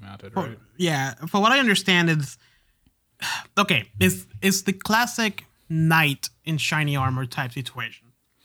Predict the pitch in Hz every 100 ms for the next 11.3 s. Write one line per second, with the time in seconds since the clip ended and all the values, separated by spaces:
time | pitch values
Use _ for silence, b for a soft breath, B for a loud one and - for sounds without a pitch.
0 | _ - 220 208 202 175 151 165 170 156
1 | 139 143 147 139 139 131 131 127 131 127
2 | 123 117 - 123 120 127 120 127 120 147
3 | 123 b b b b b 170 156 131 120
4 | - _ _ 160 175 175 147 - - 269
5 | 302 - _ _ 185 220 247 247 170 196
6 | 175 165 165 - 160 160 - 139 135 -
7 | 120 95 90 131 - 120 123 143 139 143
8 | 131 127 123 107 110 131 117 120 110 101
9 | 95 98 95 117 120 - 113 - 104 104
10 | 226 156 123 117 101 101 104 104 107 104
11 | 104 95